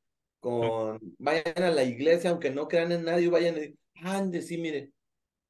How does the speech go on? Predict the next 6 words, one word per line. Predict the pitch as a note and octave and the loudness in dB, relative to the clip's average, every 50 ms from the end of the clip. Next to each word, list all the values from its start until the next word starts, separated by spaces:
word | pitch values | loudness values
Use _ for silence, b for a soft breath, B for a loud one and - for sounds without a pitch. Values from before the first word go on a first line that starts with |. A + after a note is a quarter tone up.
| _ _ _ _ - | _ _ _ _ -2
Yo | B2 D3 D#3+ | 0 2 2
les | E3+ F3+ F#3 | 2 2 0
recomiendo | F#3+ F3+ F#3 D#3+ C#3+ D3 D3+ D3+ D3+ B2+ B2 A2+ | 0 0 0 -2 -2 0 -2 -2 -2 -2 -2 -2
el | - - - | -2 -4 -6
Salmo | - - F3 F3 F#3+ G3+ G#3 A3 G#3+ | -2 0 2 2 2 2 0 0 0
responsorial | A3 G3+ - - - E3+ D#3 C#3+ C#3+ D3 C#3 D#3 F3+ G#3 A3+ A#3+ B3+ C#4 | 0 -2 -2 -2 0 -2 -2 0 -2 -2 -2 0 0 0 0 0 -2 -4